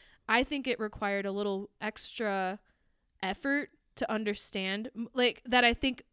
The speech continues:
maybe is polarizing to the audiences. And I think that's kind of why I don't think as many people are talking about this as compared to House of the Dragon,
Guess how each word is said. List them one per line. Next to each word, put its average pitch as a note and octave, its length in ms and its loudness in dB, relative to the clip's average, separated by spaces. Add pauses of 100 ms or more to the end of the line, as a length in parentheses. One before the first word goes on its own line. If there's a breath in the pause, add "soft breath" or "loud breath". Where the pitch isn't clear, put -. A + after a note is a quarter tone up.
(600)
maybe A#3+ 840 4 (520)
is A#3 600 2 (260)
polarizing G3 640 2
to - 140 -6
the F#3+ 100 -2
audiences. - 500 -8
And G#3+ 80 -8
I A3 60 -2
think C4 200 -4
that's D4+ 160 -2
kind B3+ 160 -4
of G#3+ 100 -2
why G3 320 0 (420 soft breath)
I A3 80 4
don't A3+ 140 4
think A3 160 -2
as G3+ 100 -2
many G3 200 -4
people G3 260 -6
are F3+ 80 -2
talking F#3+ 380 -6
about F3+ 220 -4
this E3+ 300 -4
as F#3 360 -6 (180)
compared F3+ 300 -4
to A#3 40 -2
House A#3+ 200 0
of B3+ 40 -10
the C4+ 80 -2
Dragon, C#4 500 0